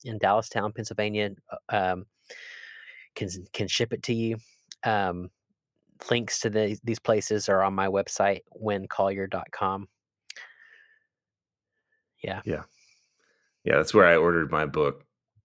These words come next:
Speaker 2: uh, from Hearts and Minds, and Byron is so sweet. He sent me a little note,
Speaker 1: <laughs> Yeah.
Speaker 2: and,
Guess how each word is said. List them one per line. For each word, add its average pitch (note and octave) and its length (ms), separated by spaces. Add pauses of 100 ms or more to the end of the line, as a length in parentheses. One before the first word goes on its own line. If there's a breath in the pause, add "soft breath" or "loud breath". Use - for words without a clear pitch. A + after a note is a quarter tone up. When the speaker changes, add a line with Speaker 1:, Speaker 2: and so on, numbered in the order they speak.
Speaker 2:
uh, C#2+ 220
from D2 260
Hearts C#2 300
and D2 100
Minds, C#2+ 440
and D2 200
Byron C#2 360
is C#2 120
so - 160
sweet. D2 520 (120)
He - 80
sent C#2 220
me D2+ 80
a D#2 40
little D#2 180
note, D2 400
Speaker 1:
<laughs> - 80
Yeah. F2 60
Speaker 2:
and, D#2 120